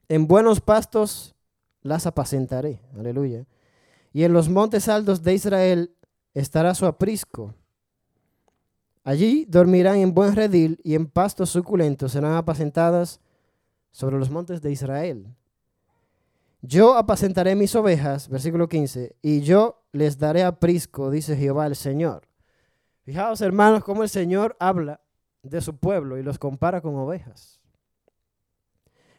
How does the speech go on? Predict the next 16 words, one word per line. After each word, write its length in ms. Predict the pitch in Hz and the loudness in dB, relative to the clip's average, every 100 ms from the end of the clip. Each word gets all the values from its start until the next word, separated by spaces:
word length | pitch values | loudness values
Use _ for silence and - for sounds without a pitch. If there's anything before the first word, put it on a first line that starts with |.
| - | -6
Y 120 | 151 | 0
hay 100 | 214 | 2
muchas 380 | 226 254 233 196 | 2 0 -2 -6
citas 360 | 240 226 196 | -8 -8 -8
bíblicas 600 | 165 208 170 139 127 117 | -6 -8 -8 -12 -14 -14
que 160 | - 123 | -20 -10
podemos 300 | 131 160 165 | -4 -2 -2
buscar 560 | 151 139 170 175 202 _ _ _ _ _ _ _ _ _ - | -6 -6 -4 -4 -6 _ _ _ _ _ _ _ _ _ -8
en 160 | 151 151 | -4 -2
donde 240 | 165 160 | -2 -2
el 80 | 156 | -4
Señor 300 | 165 180 202 | -4 -4 -4
hace 200 | 180 160 | -4 -6
referencia 560 | 175 165 180 180 147 | -6 -6 -6 -6 -8
a 60 | 175 | -8
esto. 360 | 165 - 127 | -8 -14 -20